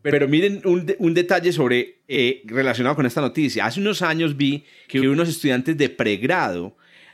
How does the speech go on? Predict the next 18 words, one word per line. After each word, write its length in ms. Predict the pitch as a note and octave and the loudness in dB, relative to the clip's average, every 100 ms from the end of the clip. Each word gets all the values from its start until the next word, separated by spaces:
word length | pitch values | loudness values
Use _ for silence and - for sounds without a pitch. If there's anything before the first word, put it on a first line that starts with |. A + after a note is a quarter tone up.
| - | -8
analizando 1160 | A2+ A#2+ B2 A#2+ A#2 A2 E3 E3+ F3 F3 F#3+ G3 | -4 0 0 0 -2 -2 -2 0 0 0 0 0
imágenes 440 | C#3+ C3+ D#3 E3 B2 | 0 0 0 -2 -2
de 80 | |
archivo 300 | A#2+ - D3+ | -4 -2 0
en 60 | D#3+ | 0
rayos 480 | F3 E3 D#3 E3 F3+ | 0 -2 0 -2 -2
X, 560 | E3+ - C#3 C3 - - | -4 -4 -8 -8 -16 -6
habían 360 | A2 A#2 C3 | -2 0 0
detectado 560 | C#3+ C3 - - A#2 C3+ | -2 -4 -6 -2 0 0
un, 200 | C#3+ D3 D3+ | -2 -4 -2
un, 100 | C#3+ | -2
eh, 280 | C#3+ C#3+ C#3 | 0 0 0
un 200 | C3 A#2 | -4 -2
fenómeno 340 | C3+ C3+ C#3 | -2 -2 -2
parecido, 440 | A2+ G#2 G3 D#3 A2+ | -2 -4 -2 0 2
y 120 | A#2+ | 2
es 160 | A#2+ | 0
que, 260 | - D3+ | 0 -4